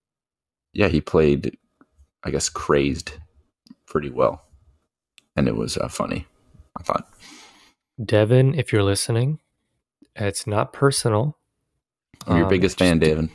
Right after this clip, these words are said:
Speaker 2: didn't like, didn't like the character. Please follow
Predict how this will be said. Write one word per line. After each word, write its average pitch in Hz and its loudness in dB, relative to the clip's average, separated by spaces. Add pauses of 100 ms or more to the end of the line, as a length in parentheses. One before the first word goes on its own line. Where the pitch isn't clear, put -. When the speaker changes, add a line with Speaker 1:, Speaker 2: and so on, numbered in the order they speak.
(140)
Speaker 2:
didn't 110 0
like, - -2 (880)
didn't 113 -2
like 113 0
the 110 -2
character. 143 -2 (2000)
Please 120 2
follow 123 0